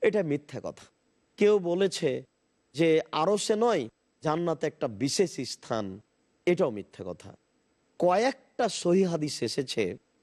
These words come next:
যে ওয়াসিলা বলতে, মানজেলাতার রাফিয়া, একটা মানগত জায়গা বলতে হচ্ছে সুপারিশ। আল্লাহ তাআলা বিচারের মাঠে মুহাম্মদ সাল্লাল্লাহু আলাইহি ওয়াসাল্লামকে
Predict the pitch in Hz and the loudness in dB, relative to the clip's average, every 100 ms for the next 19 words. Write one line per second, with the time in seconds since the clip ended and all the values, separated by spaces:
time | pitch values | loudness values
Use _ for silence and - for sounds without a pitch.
0 | _ _ _ 135 165 135 127 - _ _ | _ _ _ 0 2 0 -2 -12 _ _
1 | _ _ _ _ - 139 139 - 285 254 | _ _ _ _ 0 0 0 2 2 2
2 | 160 143 117 113 80 - _ _ _ 117 | 2 -2 -2 -6 -8 -12 _ _ _ -4
3 | 120 151 214 214 254 240 190 180 147 151 | 0 0 0 2 2 2 0 -2 0 -2
4 | - 202 175 - 165 139 127 151 254 254 | 0 0 0 -2 -4 -2 0 2 2 0
5 | 208 196 180 139 117 127 165 160 143 104 | -2 -2 -2 -4 -2 0 0 0 -2 -2
6 | 127 165 165 147 110 127 185 _ _ - | -2 -2 2 2 2 -4 -10 _ _ -4
7 | 123 - - 143 - - 196 202 131 87 | -4 -2 0 0 -2 -4 -2 0 -2 -4
8 | - - _ _ _ _ - 143 165 214 | -14 -16 _ _ _ _ -4 0 2 2
9 | 247 240 196 208 202 160 131 160 190 170 | 2 2 0 0 0 0 -4 -2 2 2
10 | 156 123 139 - 127 98 - _ _ 113 | 0 0 -4 -2 -2 -2 -6 _ _ -2
11 | 127 151 170 190 160 - 135 117 117 156 | 0 0 0 -2 -4 -6 -4 -2 0 0
12 | 180 151 123 127 156 151 123 113 - 143 | 0 0 0 2 2 2 0 -2 -4 -2
13 | 156 180 160 139 | 0 -2 0 -2